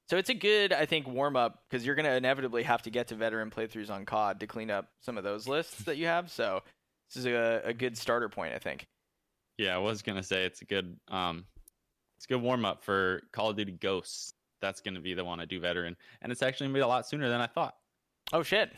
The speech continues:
Speaker 1: Why is that?
Speaker 2: Yeah.
Speaker 1: You moved
Speaker 2: Uh,
Speaker 1: up on
Speaker 2: 'cause
Speaker 1: your
Speaker 2: I
Speaker 1: list?
Speaker 2: got Anger Force Reloaded is the next thing I'm doing, and it's pretty short. And then Ghost is after that. But
Speaker 1: It
Speaker 2: before I move on to that, I wanted to really shout out this Battlefield list is, like,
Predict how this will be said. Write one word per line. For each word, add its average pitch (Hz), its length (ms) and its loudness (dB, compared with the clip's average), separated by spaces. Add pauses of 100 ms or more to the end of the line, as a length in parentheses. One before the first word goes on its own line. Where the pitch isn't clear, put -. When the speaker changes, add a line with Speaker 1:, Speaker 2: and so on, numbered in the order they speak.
(140)
Speaker 1:
Why 127 180 6
is 120 80 0
that? 135 220 2
Speaker 2:
Yeah. 95 260 -2 (240)
Speaker 1:
You 117 120 -4
moved 127 220 2
Speaker 2:
Uh, - 20 8
Speaker 1:
up 131 120 4
on 131 80 4
Speaker 2:
'cause - 20 2
Speaker 1:
your 117 80 4
Speaker 2:
I 123 60 4
Speaker 1:
list? 147 120 4
Speaker 2:
got 113 160 0 (560)
Anger 113 260 -4
Force 117 300 -4
Reloaded 101 420 -2
is 95 240 -6
the 95 160 -6
next 90 220 -8
thing 98 100 -2
I'm 98 80 -4
doing, 98 200 -4
and 85 80 -8
it's - 100 -18
pretty - 200 -10
short. - 300 -12 (840)
And 92 80 -10
then 87 100 -6
Ghost 80 280 -6
is - 80 -18
after 78 260 -10
that. 50 180 -8 (500)
But 95 220 2
Speaker 1:
It - 0 -
Speaker 2:
before 147 260 2
I 143 60 2
move 127 180 2
on 117 160 4
to 110 60 2
that, 101 280 0
I 101 80 0
wanted 110 360 0
to 101 100 -6
really 104 280 0
shout 98 280 0
out 90 260 -2 (300)
this 95 420 -6 (320)
Battlefield 110 600 0
list 113 480 -4 (240)
is, 92 280 -10
like, 82 360 -4